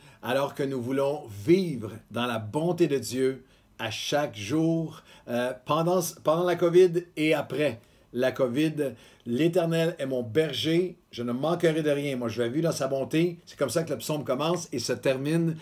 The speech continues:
le psaume vingt-trois, avec « Le bonheur et la grâce vont m'accompagner tous les jours de ma vie. » Alors, c'est à chaque jour. Nous sommes verset par verset dans ce psaume vingt-trois.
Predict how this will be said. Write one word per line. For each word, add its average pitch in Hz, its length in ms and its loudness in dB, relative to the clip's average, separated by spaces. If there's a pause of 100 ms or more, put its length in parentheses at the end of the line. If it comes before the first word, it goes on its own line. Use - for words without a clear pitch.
(140)
le 127 80 -4
psaume 131 220 -4
vingt-trois, 127 480 0
avec « 131 340 0 (200)
Le 117 100 -2
bonheur 139 380 0
et 135 40 2
la 123 140 -4
grâce 131 240 0
vont 117 100 -6
m'accompagner 127 560 -4
tous 135 120 -8
les 123 120 -2
jours 143 440 -2
de 131 100 2
ma 131 180 -2
vie. » 135 160 2
Alors, 120 160 -2
c'est 123 160 -4
à 113 80 -2
chaque 160 480 0 (280)
jour. 165 680 2 (220)
Nous 127 160 -4
sommes 165 520 0 (220)
verset 185 380 2
par 175 160 0
verset 160 260 0
dans 160 80 0
ce 151 120 -4
psaume 185 280 0
vingt-trois. 139 560 -2